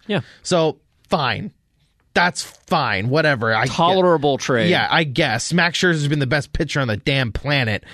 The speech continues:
Speaker 1: Yeah.
Speaker 2: since he's been traded to L A.
Speaker 1: There was once a
Speaker 2: God, I
Speaker 1: time
Speaker 2: hate
Speaker 1: where
Speaker 2: them.
Speaker 1: that
Speaker 2: I
Speaker 1: pa-
Speaker 2: hate them so much.
Speaker 1: There was once a time in baseball where that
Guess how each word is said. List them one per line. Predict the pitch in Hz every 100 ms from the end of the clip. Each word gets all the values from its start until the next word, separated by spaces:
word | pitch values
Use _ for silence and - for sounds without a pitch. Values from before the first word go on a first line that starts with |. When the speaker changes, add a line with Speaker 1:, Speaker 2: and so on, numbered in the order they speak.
| -
Speaker 1:
Yeah. | 123
Speaker 2:
since | 160 -
he's | 147
been | 127 131
traded | 151 147 127
to | 110
L | 123 120
A. | 113 101 101 _ - - - -
Speaker 1:
There | 196 220
was | 180
once | 185 175
a | 185
Speaker 2:
God, | 175
I | 151
Speaker 1:
time | 151
Speaker 2:
hate | 143
Speaker 1:
where | 131 123
Speaker 2:
them. | 104 127
Speaker 1:
that | 131
Speaker 2:
I | 147
Speaker 1:
pa- | 156
Speaker 2:
hate | 175 170 -
them | 135 110
so | 147 127
much. | 113 101
Speaker 1:
There | 180
was | 202 156
once | 190 226
a |
time | 175 151 139 131
in | 123
baseball | 117 117 - 113 107
where | 110 104 101
that | 107 120 127